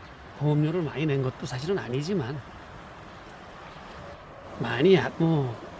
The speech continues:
안 냈다 그래도 최소한 뭐 보험이란 게 그런 거지 않습니까? 이거 일 년 농사인데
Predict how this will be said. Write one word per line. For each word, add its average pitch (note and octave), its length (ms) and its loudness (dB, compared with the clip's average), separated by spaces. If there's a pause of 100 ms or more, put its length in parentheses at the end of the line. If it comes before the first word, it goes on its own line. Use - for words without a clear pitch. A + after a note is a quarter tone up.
(800)
안 - 140 4
냈다 F3+ 280 8
그래도 C3+ 580 4 (220)
최소한 F3 480 4
뭐 F3 160 2 (560)
보험이란 F3 500 12
게 D#3 120 8
그런 C3 180 10
거지 F#3+ 140 12
않습니까? D3+ 540 4 (920)
이거 C#3 160 6
일 C#3 300 8
년 F#3+ 160 10
농사인데 B2+ 680 6